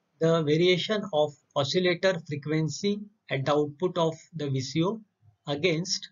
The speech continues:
the input signal frequency, that is F I variation.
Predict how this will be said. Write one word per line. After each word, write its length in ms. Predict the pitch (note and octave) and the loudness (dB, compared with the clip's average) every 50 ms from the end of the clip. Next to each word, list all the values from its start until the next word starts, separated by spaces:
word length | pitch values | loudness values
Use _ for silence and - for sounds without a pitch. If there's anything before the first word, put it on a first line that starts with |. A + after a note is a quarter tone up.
| _ - | _ -8
the 240 | D3 D3 D#3 E3 - - | -4 -2 -2 -2 0 0
input 440 | D#3+ E3 E3 E3+ - A3 A3 A3 - - - _ | 0 0 -2 -2 -2 -2 -2 -2 -4 -12 -20 _
signal 580 | - - - D#3+ C#3+ D#3 D#3+ D#3+ E3 E3+ E3+ E3 - _ _ - | -14 -10 -8 -6 -4 -2 0 0 2 0 0 -2 -6 _ _ -10
frequency, 680 | D#3+ D3 - D3+ D3+ D3 C#3+ C#3 C3 - G3+ G#3 A3 - | -10 -8 -6 -4 -4 -2 -2 -4 -4 -2 -2 -4 -4 -4
that 160 | - C#3+ C#3+ D#3 | -4 -4 -4 -4
is 120 | C#3+ C#3+ | -6 -4
F 240 | - D3+ C#3 C#3 - | -4 -4 -4 -2 -2
I 220 | F#3 D3+ C#3 D#3+ - _ _ _ - | -2 -2 -2 -4 -8 _ _ _ -6
variation. 640 | C3+ C#3 D3 C#3 C3 B2 A2+ G2+ G#2 - A#2 G2+ G2 | -2 0 0 0 0 -2 -4 -6 -8 -10 -12 -12 -14